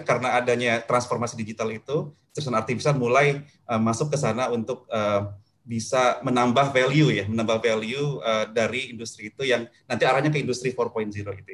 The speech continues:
ya. Nah, poin saya adalah demand-nya semakin tinggi ya, demand terhadap kebutuhan kecerdasan artifisial semakin tinggi. Eh, tentunya, eh,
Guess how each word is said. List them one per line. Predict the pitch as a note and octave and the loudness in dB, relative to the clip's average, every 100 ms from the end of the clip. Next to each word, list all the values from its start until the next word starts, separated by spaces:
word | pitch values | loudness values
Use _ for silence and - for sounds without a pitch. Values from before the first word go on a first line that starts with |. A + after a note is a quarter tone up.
| F#2+ | -14
ya. | - _ _ _ _ | -16 _ _ _ _
Nah, | A#2+ A2+ | -6 0
poin | C#3 | 2
saya | D#3 F3+ D#3+ | 4 4 2
adalah | - _ _ _ _ | -2 _ _ _ _
demand-nya | _ _ C#3+ D#3 C#3+ A2+ - C3+ D3 | _ _ -2 2 2 -2 -8 -4 -2
semakin | - A#2+ - A2+ | -2 -4 -2 -4
tinggi | A#2+ A#2 G#2 | -2 -2 -4
ya, | F#2+ | -4
demand | A2 A2+ A#2 | -2 -2 -2
terhadap | A2+ A2 - | -2 -4 -6
kebutuhan | A2 G#2+ A2 G#2+ G2+ | -10 -8 -4 -2 -4
kecerdasan | - G#2+ G2 | -8 -10 -10
artifisial | G2+ A#2 | -8 -10
semakin | A2+ G#2 G2+ | -6 -8 -8
tinggi. | G2+ G#2 F3+ - _ - _ - | -8 -6 -6 -8 _ -20 _ -4
Eh, | G#2+ G#2+ G#2+ G#2 - _ _ _ _ | 0 2 2 0 -4 _ _ _ _
tentunya, | D3 D3 C3+ F3 F3+ D3 - _ _ _ _ _ _ _ - | 0 2 2 4 2 0 -10 _ _ _ _ _ _ _ 2
eh, | C#3 C3+ | 4 4